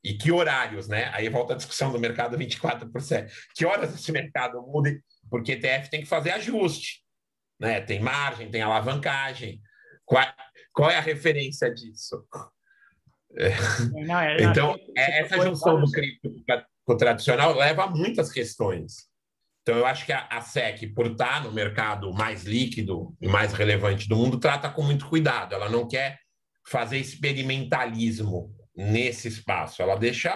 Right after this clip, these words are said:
Speaker 1: alguns outros. Deixa eu ver como é que funciona aí, pra depois eu trazer pro mercado por uma convicção de que o mercado americano continuará sendo o centro financeiro do mundo for a while.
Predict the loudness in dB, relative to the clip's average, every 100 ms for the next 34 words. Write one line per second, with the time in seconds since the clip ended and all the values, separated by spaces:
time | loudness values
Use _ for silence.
0 | 0 -2 -2 -2 2 2 0 -6 -8 -10
1 | _ _ _ _ _ _ _ -4 -2 0
2 | -2 -4 -6 -4 -4 -2 0 0 0 -4
3 | -8 -16 _ _ _ _ _ _ _ _
4 | -2 0 0 2 6 6 6 2 0 -2
5 | 0 0 2 0 0 -4 -4 -2 0 0
6 | 0 0 -6 -4 -4 -4 -6 -16 _ _
7 | _ _ _ _ _ _ -4 -4 0 0
8 | 0 -2 -4 -6 -8 0 2 2 0 0
9 | -2 0 2 -2 -4 -6 -4 -4 -2 -4
10 | -4 -2 0 0 0 -2 0 -2 -2 0
11 | 0 0 0 0 -2 -10